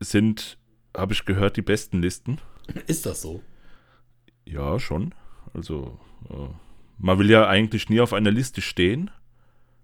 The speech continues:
Speaker 1: Also im besten Fall nicht auf der schwarzen Liste, aber so eine Top zehn Liste, da will man auch, da will man schon gerne stehen,
Speaker 2: Mhm.
Speaker 1: oder?
Speaker 2: Ja.
Speaker 1: Aber vielleicht nicht auf der, äh, die wir heute präsentieren werden.
Speaker 2: Nee, das stimmt.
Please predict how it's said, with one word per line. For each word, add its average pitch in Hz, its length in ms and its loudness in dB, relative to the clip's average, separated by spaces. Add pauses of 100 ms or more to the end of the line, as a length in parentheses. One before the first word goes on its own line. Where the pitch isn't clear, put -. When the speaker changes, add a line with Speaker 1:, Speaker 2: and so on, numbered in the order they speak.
(180)
Speaker 1:
Also 92 200 0
im 87 120 0
besten - 280 -2
Fall 117 260 0
nicht 107 200 -2
auf 87 100 0
der 87 140 0
schwarzen 80 460 -2
Liste, 123 220 -4
aber 90 320 2
so 90 120 -4
eine 87 140 0
Top - 180 -4
zehn 80 180 -2
Liste, 104 240 -2
da 127 80 0
will 123 140 0
man 131 140 0
auch, 131 280 -4 (220)
da 131 160 8
will 180 100 4
man 175 160 4
schon 143 240 0
gerne 85 220 2
stehen, 71 320 -6
Speaker 2:
Mhm. 73 60 -2
Speaker 1:
oder? - 200 0 (560)
Speaker 2:
Ja. 190 420 -2 (760)
Speaker 1:
Aber 92 160 6
vielleicht 104 240 6
nicht 123 140 2
auf 120 140 4 (280)
der, 123 720 4
äh, - 20 0
die 117 180 -4
wir 147 140 2
heute 87 160 4
präsentieren 82 500 -2
werden. 80 320 -4
Speaker 2:
Nee, 127 240 0
das - 160 -6
stimmt. - 320 -10